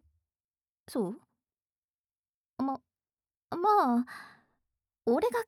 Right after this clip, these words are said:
可愛いのはいつものことだしな。うん、そうだよな。俺、可愛いし。つうかさ、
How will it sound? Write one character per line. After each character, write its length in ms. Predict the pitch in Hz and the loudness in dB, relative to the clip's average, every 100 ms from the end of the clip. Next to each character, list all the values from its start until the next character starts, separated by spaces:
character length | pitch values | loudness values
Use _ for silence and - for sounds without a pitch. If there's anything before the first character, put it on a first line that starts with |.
| - | -8
可 160 | - 381 | -2 2
愛 300 | 415 440 453 | 4 6 4
い 20 | |
の 80 | 269 | 4
は 200 | 208 214 _ _ - | 2 -4 _ _ -8
い 120 | 320 | -4
つ 120 | 302 | 0
も 80 | 214 | 0
の 120 | 180 | 0
こ 160 | - 240 | -8 -6
と 80 | 247 | -4
だ 120 | 202 | -2
し 100 | 226 | 0
な。 180 | 302 - - - - _ _ _ _ _ _ _ - 415 466 | 0 -4 -16 -18 -20 _ _ _ _ _ _ _ 0 2 4
う 40 | 269 | 4
ん、 120 | 214 | 4
そ 140 | 226 _ - 320 - - 508 | 0 _ -6 -6 -4 0 2
う 40 | |
だ 80 | 415 | 4
よ 140 | 247 | 4
な。 160 | 226 320 - - - _ - | 2 2 -6 -16 -20 _ -8
俺、 260 | 294 339 - _ - | -4 -4 -8 _ -10
可 280 | - 311 370 | -4 2 4
愛 60 | 415 453 453 | 4 2 0
い 40 | |
し。 280 | - 247 254 - - - - _ _ _ _ _ _ - - _ _ _ | 0 -2 -2 -6 -18 -20 -20 _ _ _ _ _ _ -14 -14 _ _ _
つ 220 | - 415 403 | -10 -4 -4
う 40 | |
か 200 | - 196 | -2 -6
さ、 320 | - 214 - | -4 -6 -6